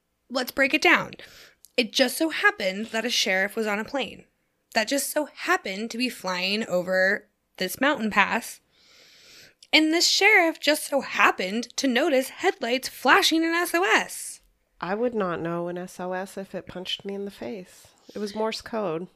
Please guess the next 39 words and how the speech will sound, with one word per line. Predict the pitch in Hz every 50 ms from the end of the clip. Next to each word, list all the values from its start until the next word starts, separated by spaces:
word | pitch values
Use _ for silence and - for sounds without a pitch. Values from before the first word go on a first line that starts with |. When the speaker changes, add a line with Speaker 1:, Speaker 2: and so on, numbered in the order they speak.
| _ _ -
Speaker 1:
Yeah. | 247 247 233 196 208 185
Speaker 2:
It's | 185 196 -
like | 220 208 202 -
two | - 233 226
three | 220 - - 214 202
two | 202 - 196 190 175 156
or | 151 156 -
Speaker 1:
That's | - - 240 233 240 165
Speaker 2:
something. | 160 302 294
Speaker 1:
the | 302
only | 302 320 311 311 294
one | 262 247 233 233 226
that | 220 208 202
I | 196 196
feel | 202 - 196 190 185
like | 196 196 202
I | 196
would | 190 185 180 190
recognize. | 185 185 - 208 208 214 226 226 240 233
That's | - 196 -
the | - 190 185
only | 190 196 196 190
one | 196 202 196
that | 196 196
I | 190 185
remember, | 180 175 175 175 165 170 180 196 208 233 262 254 -
and | - - 185 - - _ _
I | 190 202 202 - _ _ -
don't | 202 190 185 190
really | 196 196 190 190
know | 190 185 170 170
why, | 160 160 165 180
but | 196 226 220
at | 208 - 208
least | 226 254 262 262 -
that's | 320 320 - -
the | - - 190
important | 170 165 160 - - - - - 165
one | - - - - 202